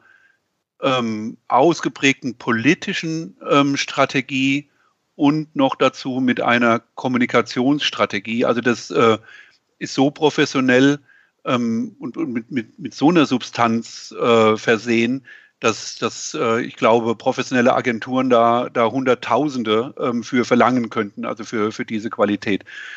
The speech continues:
Es ist, es macht noch mal deutlich, wie wichtig es ist,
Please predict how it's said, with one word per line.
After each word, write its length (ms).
Es 160
ist, 640
es 120
macht 220
noch 160
mal 140
deutlich, 640
wie 260
wichtig 400
es 180
ist, 640